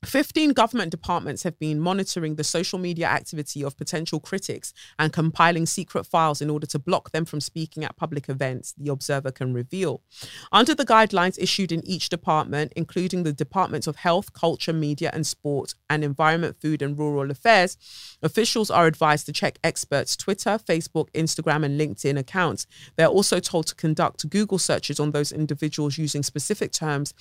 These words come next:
such as criticism of government or prime minister. The guidelines are designed to prevent anyone who has criticized the government in the previous three to five years from speaking at government organized conferences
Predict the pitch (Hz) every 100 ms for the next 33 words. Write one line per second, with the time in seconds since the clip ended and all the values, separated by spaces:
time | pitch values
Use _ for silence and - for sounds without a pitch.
0 | - - - - 139 156 - 196 196 -
1 | 170 156 156 147 - 151 147 143 147 147
2 | - 143 139 151 156 - 135 127 127 -
3 | - - - 156 190 214 220 202 190 165
4 | 156 156 147 147 147 - 143 160 156 -
5 | 208 185 170 156 147 - 175 170 - 151
6 | 143 147 165 165 156 147 - - _ 151
7 | 160 - 220 170 - - 185 190 - -
8 | 143 143 151 151 151 - 151 143 - 175
9 | - 160 - - 147 151 147 - 151 139
10 | 143 135 139 - - 165 - 127 - 147
11 | 143